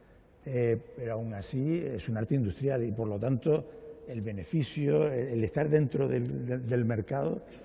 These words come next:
es fundamental para la existencia del cine, ¿no? Por lo tanto yo creo que no quita en absoluto. En realidad hoy en día todo el arte está en, en el mercado, incluso la pintura, o sea, todo, todo está en el mercado, todo pasa por el,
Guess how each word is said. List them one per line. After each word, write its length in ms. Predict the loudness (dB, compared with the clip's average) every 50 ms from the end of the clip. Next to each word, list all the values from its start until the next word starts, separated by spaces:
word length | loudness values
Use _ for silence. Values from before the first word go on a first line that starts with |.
| -20 -20 -14 -12
es 80 | -8 -2
fundamental 560 | 0 2 2 4 2 2 2 2 2 0 2
para 160 | 0 0 -2
la 80 | -2 -2
existencia 480 | -2 -4 -4 -2 -2 -2 -2 -2 -2 -2
del 140 | -4 -4
cine, 240 | -4 -4 -4 -4 -4 -6
¿no? 140 | -6 -8 -10 -12 -16 -20 -20 -20 -20 -20 -20 _ -6
Por 120 | -4 -2
lo 60 | 0
tanto 220 | 2 2 2 4 4
yo 160 | 4 4 4
creo 140 | 4 2 2
que 80 | 2
no 140 | 2 0 0
quita 600 | 0 0 0 0 0 -2 -2 -2 -4 -6 -10 -10 -8
en 80 | -8 -8
absoluto. 720 | -8 -6 -4 -2 0 0 0 0 -2 -6 -8 -8 -8 -12 -16 -20 -20 -20 -20 -20 -20 -20 -20 -18 -8 -4
En 140 | -2 0
realidad 340 | 2 2 2 4 4 4 4
hoy 120 | 4 4 4
en 140 | 4 2
día 200 | 2 2 0 0
todo 200 | 2 2 2 2 2
el 40 | 2
arte 480 | 0 -2 -4 -4 -4 -4 -2 -2 -2
está 340 | -4 -6 -6 -6 -4 -2 0
en, 200 | 0 -2 -2 -4
en 200 | -6 -6 -6 -4
el 100 | -4 -4
mercado, 520 | -4 -4 -4 -4 -2 -2 -2 -4 -6 -8 -12 -16 -20 -20 -20 -20 -20 -20 -20 -20 -20 -20 -20 -20 -18
incluso 240 | -14 -12 -10 -10 -10
la 100 | -10 -10
pintura, 440 | -10 -12 -8 -6 -4 -4 -2 -2 -4
o 60 | -4
sea, 180 | -4 -4 -6 -6 -8 -10 -8
todo, 220 | -8 -6 -6 -8 -10 -14 -20 -20 -8 -2
todo 120 | 0 2
está 100 | 4 4 2
en 60 | 2
el 60 | 2
mercado, 340 | 0 0 -2 -4 -4 -4 0
todo 200 | 4 4 4 4
pasa 260 | 4 0 0 0 0 0
por 160 | 2 2 2
el, 200 | 2 2 2 0